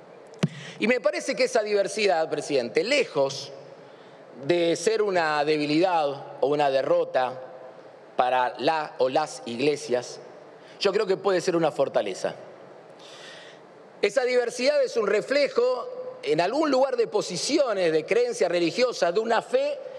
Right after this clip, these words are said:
que va buscando cada vez mayores vínculos con las realidades concretas. No es una búsqueda nueva, presidente. Es una búsqueda que estaba en el Concilio Vaticano segundo, que estaba y está en la,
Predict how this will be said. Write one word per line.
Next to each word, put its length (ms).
que 140
va 120
buscando 600
cada 160
vez 100
mayores 440
vínculos 840
con 140
las 120
realidades 460
concretas. 680
No 140
es 140
una 160
búsqueda 380
nueva, 260
presidente. 580
Es 200
una 180
búsqueda 420
que 80
estaba 300
en 80
el 80
Concilio 400
Vaticano 420
segundo, 760
que 120
estaba 760
y 120
está 680
en 360
la, 520